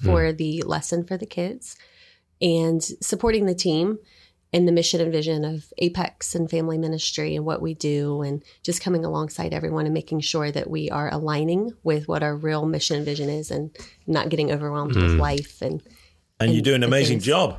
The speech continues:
Speaker 2: Well, thank you.
Speaker 3: Yes, fantastic. So, Aaron, uh, you and I have had lots of conversations about, you know, lots of things. But one of the things that really struck me recently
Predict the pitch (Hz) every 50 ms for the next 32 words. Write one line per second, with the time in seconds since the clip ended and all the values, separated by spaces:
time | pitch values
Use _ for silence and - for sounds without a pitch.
0 | - - - 160 165 170 196 190 208 196 - - - 143 - - - 117 117 -
1 | - - - - 101 90 98 107 110 98 - 92 - - - - 135 131 127 117
2 | - - - - - - - - - - - - - - 170 170 165 - - -
3 | - - - 165 - - - 170 180 180 160 139 135 120 123 120 107 - - -
4 | - - - - - - - - 104 104 98 104 110 101 - 107 95 87 95 92
5 | 90 - - - - _ _ _ _ _ _ - 113 71 67 85 85 87 85 87
6 | - - 87 80 - 135 131 95 - - - - - - - - - 120 123 -
7 | - 123 131 165 180 190 185 156 139 127 - 139 123 117 101 113 - - 117 120
8 | 123 117 - - - - - - 127 131 - - - 92 95 92 90 104 - -
9 | - 80 - - 58 55 50